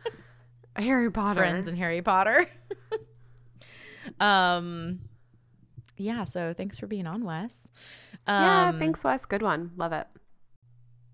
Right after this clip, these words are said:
Speaker 1: Um, I got to meet Wes and his wife, Kaylee, at New Year's.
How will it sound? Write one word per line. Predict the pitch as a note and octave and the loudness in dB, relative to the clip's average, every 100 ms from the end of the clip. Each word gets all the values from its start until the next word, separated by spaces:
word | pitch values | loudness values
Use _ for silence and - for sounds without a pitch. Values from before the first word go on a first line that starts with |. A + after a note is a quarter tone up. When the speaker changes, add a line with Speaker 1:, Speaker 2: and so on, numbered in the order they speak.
| - - | -10 -2
Speaker 1:
Um, | G3 F#3 - | -2 0 0
I | G3+ | 0
got | A3 C4 | 0 -2
to | C#4 | -2
meet | B3+ - | -2 -2
Wes | F#3 F3+ - - | 0 0 -4 -8
and | F3+ F3 | -6 -4
his | F3 | -4
wife, | D#3+ E3 - | -4 -6 -6
Kaylee, | - F#3+ E3 - - | -4 -4 -4 -4 -2
at | F3 - | -2 -2
New | A#3 | -4
Year's. | C4+ D#3+ - - | -4 -4 -6 -8